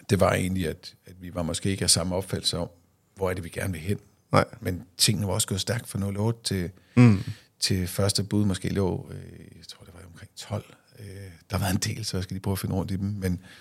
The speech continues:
Speaker 1: øh, nogle år efter, ikke? Og, og det var der, hvor at vi så blev enige om, jamen, så, så må vi hellere finde ud af noget andet,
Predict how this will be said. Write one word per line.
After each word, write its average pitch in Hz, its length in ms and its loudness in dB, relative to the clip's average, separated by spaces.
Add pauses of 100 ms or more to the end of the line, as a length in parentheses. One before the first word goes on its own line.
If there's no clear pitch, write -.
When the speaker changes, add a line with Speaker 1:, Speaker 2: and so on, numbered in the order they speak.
(720)
Speaker 1:
øh, 95 140 0
nogle 95 200 4
år 113 180 6
efter, 117 240 2
ikke? 135 120 4 (400)
Og, 98 600 2 (240)
og 92 140 -6 (360)
det 120 100 8
var 117 60 10
der, 117 120 8
hvor 110 280 6
at 95 180 0 (720)
vi 98 80 -12
så 104 180 -2
blev 98 160 0
enige 107 220 2
om, 92 140 -4
jamen, 92 240 -12
så, 95 520 -2 (1120)
så - 200 0
må 110 140 4
vi 104 100 2
hellere 107 300 2
finde 107 220 0
ud 110 40 2
af 98 80 2
noget 92 140 -2
andet, 110 180 0